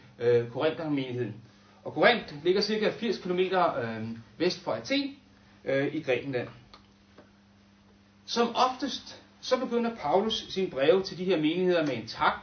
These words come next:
og takker for Guds nåde i deres liv, og så videre. Og det er rigtig dejligt. Men i det her brev, i anden Korintherbrev, der begynder han noget anderledes.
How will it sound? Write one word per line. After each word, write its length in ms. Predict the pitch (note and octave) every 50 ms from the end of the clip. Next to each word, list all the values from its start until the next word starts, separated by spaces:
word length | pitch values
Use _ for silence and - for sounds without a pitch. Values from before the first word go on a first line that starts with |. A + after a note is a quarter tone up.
| -
og 80 | B2 - -
takker 380 | - - C#3 D#3 E3 F#3+ F#3 F3
for 280 | - C#3+ A#2 A#2 A#2+ -
Guds 240 | D3 D#3 D#3 -
nåde 360 | C#3 C3 C#3+ D#3+ F3 F3 E3+ D#3+
i 40 |
deres 280 | D3+ C3+ A2 - - -
liv, 160 | D3+ G3+ A#3+ A3+ - -
og 60 | -
så 80 | -
videre. 320 | C#3 D#3 F#3 A3 A#3+ A#3+ A#3 A#3 - - - - -
Og 80 | - -
det 80 | G3
er 80 | F#3+ F3
rigtig 180 | F3+ F#3+ F#3 -
dejligt. 400 | - - F3+ F3+ F3+ F3 - - - - - _ _ _ - - _ - - - -
Men 120 | D#3+ F#3+
i 60 | G#3+
det 100 | G#3+ C4
her 200 | D4 D#4+ D#4+ -
brev, 180 | - F3 D#3+ D#3+ - - - - - - -
i 120 | E3 D#3
anden 200 | D3 D#3 G3+ G#3+
Korintherbrev, 580 | - - E3+ D#3 D#3 E3+ E3 E3+ E3 D#3+ - -
der 80 | G3+
begynder 360 | A3 C4+ C4+ - C4 B3+ B3+ C4+
han 140 | C4 C4 B3 - - - - - - -
noget 400 | B2 C3+ D3 D#3 F#3+ A3 G#3+ G#3+
anderledes. 520 | - - C#3+ C#3 B2+ A2+ F#2 - - -